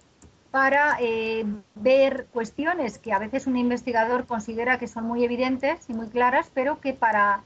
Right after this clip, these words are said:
el cliente, para el sujeto que va a participar en la investigación, pues no es nada transparente. Y ese es un primer nivel de validación.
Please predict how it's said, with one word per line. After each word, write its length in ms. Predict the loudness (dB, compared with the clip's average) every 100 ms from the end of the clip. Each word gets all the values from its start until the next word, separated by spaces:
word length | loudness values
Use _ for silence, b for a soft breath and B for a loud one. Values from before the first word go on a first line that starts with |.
| _ _ _ -20 -20 _ -8
el 180 | -6
cliente, 600 | -4 0 2 2 2 0
para 380 | 2 4 4 4
el 100 | 2
sujeto 880 | -2 -8 -4 0 0 2 2 0 -2 -12 _ _ _ _
que 100 | 0
va 100 | 2 4
a 60 |
participar 520 | 2 -2 -6 -4 0
en 100 | 0
la 80 | -2
investigación, 840 | -2 -2 -2 -2 -2 -2 -2 -2 -4
pues 260 | -8 -8 -6
no 180 | -2 -2
es 240 | -4 -12 -20 _
nada 320 | -4 -2 0 0
transparente. 680 | -2 -2 -2 -2 -6 -12 -18 _ _ _ _ _ -20 _
Y 300 | 0 2 2 0
ese 180 | 0
es 100 | -2 -4
un 120 | -2
primer 340 | 0 0 2
nivel 380 | 2 2 0 2
de 60 | 2
validación. 680 | 2 -2 -6 -6 -8 -8